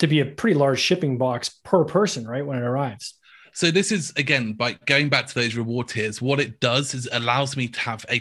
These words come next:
Speaker 2: preset group of items, and
Speaker 1: Mm.
Speaker 2: that preset group of items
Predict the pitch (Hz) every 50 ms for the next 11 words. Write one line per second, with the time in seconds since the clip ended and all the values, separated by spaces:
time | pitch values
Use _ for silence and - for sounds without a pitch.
0 | - - - - - 131 123 113 - - - - - 127 120 - - - _ _
1 | - 120 123 123 117 - - 113 104 - - 110 113 110 - - 110 101 101 -
2 | - - - 113 123 123 120 131 104 98 - - - 147 135 135 - - 135 131
3 | - - - 131 120 113 - 107 113 117 117 120 117 - 139 135 143 151 139